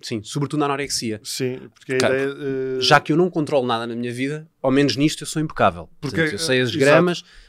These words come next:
Speaker 1: há pessoas que pesam as gramas e depois pesam as fezes, assim num grau
Speaker 2: Sim.
Speaker 1: já muito grave, não é? Quase psicótico. Ahm, e portanto há esta sensação de grande controle, e por isso é que são pessoas que são muito perfeccionistas, muito conscienciosas, muito pontuais,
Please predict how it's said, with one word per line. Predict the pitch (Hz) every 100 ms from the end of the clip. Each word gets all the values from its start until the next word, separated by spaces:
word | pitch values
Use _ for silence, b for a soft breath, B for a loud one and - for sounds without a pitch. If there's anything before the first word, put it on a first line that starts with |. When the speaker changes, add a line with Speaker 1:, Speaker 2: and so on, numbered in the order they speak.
| -
Speaker 1:
há |
pessoas | 113 - 131
que | -
pesam | 143 127 117
as | 107
gramas | 113 123 139
e |
depois | 131 - 131 - _ _
pesam | - 117 127
as | -
fezes, | - 107 85 - -
assim | - 107
num | 104 95
grau | 104 104 -
Speaker 2:
Sim. | 135
Speaker 1:
já | 117
muito | 113 107 110 110 101 - - -
grave, | 107 110 85 -
não | 85
é? | 92
Quase | 98 -
psicótico. | - - 101 85 80 b b b b -
Ahm, | 107 104 101 101 104 -
e | -
portanto | 117 - 147 151
há |
esta | 156 160
sensação | 170 175 170 180 170
de | 156
grande | 147 170 165
controle, | 170 165 160 139 139
e |
por | 135
isso | -
é | 98
que |
são | 110
pessoas | 104 110 107
que |
são | 104
muito | 104 98 b b
perfeccionistas, | - 98 - 117 151 156 147 - 139 131 b b -
muito | 104
conscienciosas, | - 98 - 101 - 123 139 135 127 120 120 b b b
muito | 107 107
pontuais, | - 95 - 131 135 135 127 123 117